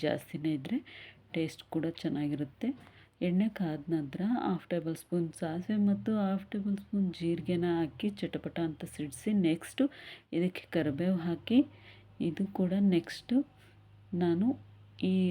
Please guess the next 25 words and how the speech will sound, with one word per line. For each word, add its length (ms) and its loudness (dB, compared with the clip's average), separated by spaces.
ಹಸಿಮೆಣ್ಸಿಕಾಯಿನ 840 2
ಹಾಕ್ತಾಯಿದ್ದೀನಿ. 680 0
ಹಸಿಮೆಣ್ಸಿಕಾಯಿ 680 2
ಈ 80 -2
ರೀತಿ 200 -2
ಎಣ್ಣೆಲಿ 340 2
ಹಾಕೋದ್ರಿಂದ 540 -2
ಆ 20 0
ಫ್ಲೇವರ್ 460 0
ಎಣ್ಣೆಯಲ್ಲಿ 380 -2
ತುಂಬ 200 -4
ಚೆನ್ನಾಗಿ 400 0
ಬಿಡುತ್ತೆ 400 -2
ಮತ್ತು 180 -4
ಖಾರ 180 -4
ಖಾರವಾಗಿ 520 -2
ತುಂಬಾ 240 -4
ಟೇಸ್ಟ್ 360 -8
ಕೂಡ 120 -6
ಕೊಡುತ್ತೆ. 340 -4
ನೆಕ್ಸ್ಟು 340 -4
ಚಿಕ್ಕದಾಗಿ 460 -4
ಹೆಚ್ಚಿಟ್ಕೊಂಡಿರೋ 720 -6
ಈರುಳ್ಳಿನ 460 2
ಹಾಕ್ಕೊಳ್ಳಿ. 420 0